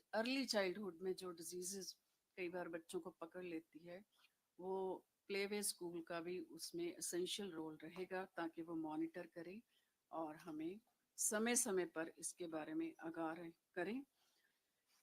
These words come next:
अ, सामाजिक सुरक्षा, स्त्री और बाल विकास विभाग के डीपीओ, सीडीपीओ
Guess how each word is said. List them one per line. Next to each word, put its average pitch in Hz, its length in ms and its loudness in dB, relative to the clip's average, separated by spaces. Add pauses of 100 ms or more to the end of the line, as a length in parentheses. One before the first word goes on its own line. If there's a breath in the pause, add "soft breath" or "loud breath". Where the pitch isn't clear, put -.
(100)
अ, 180 320 4
सामाजिक 214 520 6
सुरक्षा, 220 600 8
स्त्री 214 320 0
और 202 120 4
बाल 180 280 4
विकास 180 440 -2
विभाग 175 460 2 (120)
के 185 240 4 (260)
डीपीओ, 208 580 0
सीडीपीओ 180 760 -2